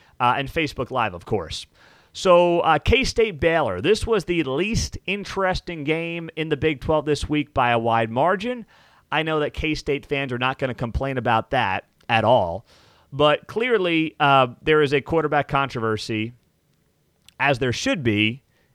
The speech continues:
in Manhattan. K-State won the game thirty-one three. Uh, Will Howard did not start, but he ultimately, uh, got in the game, and once he got in the game,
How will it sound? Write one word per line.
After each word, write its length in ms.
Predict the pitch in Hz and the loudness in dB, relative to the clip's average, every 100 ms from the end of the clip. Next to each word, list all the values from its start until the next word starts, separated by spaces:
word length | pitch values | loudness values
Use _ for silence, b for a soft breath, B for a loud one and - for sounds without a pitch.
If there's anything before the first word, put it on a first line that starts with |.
| - | -4
in 160 | 131 | -4
Manhattan. 540 | 123 127 139 156 98 71 _ _ _ _ _ b b b b b _ _ | -2 -2 0 0 0 -10 _ _ _ _ _ b b b b b _ _
K-State 400 | - 175 - 170 | 0 0 2 0
won 180 | 147 156 | 0 -2
the 80 | 156 | 0
game 220 | 151 147 | 0 0
thirty-one 480 | 151 143 139 123 117 | 0 0 2 -2 -2
three. 500 | - 160 196 208 202 - | 0 2 2 0 -4 2
Uh, 160 | 113 113 | 4 6
Will 220 | 143 151 | 6 6
Howard 540 | 139 151 147 147 147 - | 6 4 6 4 2 -2
did 160 | 117 123 | -4 -2
not 280 | 123 123 - | 0 0 -2
start, 500 | - 156 165 170 120 | 0 4 4 4 0
but 160 | 131 | 0
he 80 | 123 | 2
ultimately, 720 | 135 135 143 104 123 120 107 - b b - | 2 0 -4 -4 0 0 -2 -6 b b 2
uh, 280 | 110 101 101 - - | 4 4 0 -8 -4
got 280 | 113 143 143 | 6 6 6
in 220 | - 165 165 | 0 -2 0
the 80 | |
game, 580 | 123 156 175 110 107 117 - | 4 4 4 2 0 -2 -2
and 500 | 123 117 117 117 110 - | 2 4 2 0 -4 -2
once 220 | 131 135 | -2 0
he 80 | 139 | 2
got 160 | 143 | 2
in 80 | 156 | 2
the 80 | 170 | 0
game, 400 | 175 180 185 | 0 0 -4